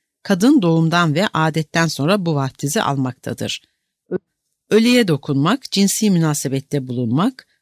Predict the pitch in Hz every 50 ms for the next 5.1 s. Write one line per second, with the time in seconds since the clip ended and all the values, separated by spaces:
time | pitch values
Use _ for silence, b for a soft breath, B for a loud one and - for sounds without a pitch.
0 | _ _ 175 185 190 190 185 185 170 185 165 143 135 - - - 135 131 123 151
1 | 190 254 - - 180 180 190 180 185 202 202 - 196 - - - 143 - - 170
2 | 190 175 135 143 139 135 - - - 120 - - 147 160 - - - 127 123 -
3 | - 127 151 196 240 233 190 165 151 - - 160 147 151 135 123 131 131 131 131
4 | 131 131 120 123 123 _ - 127 120 117 117 113 - - 127 120 - 117 113 113
5 | -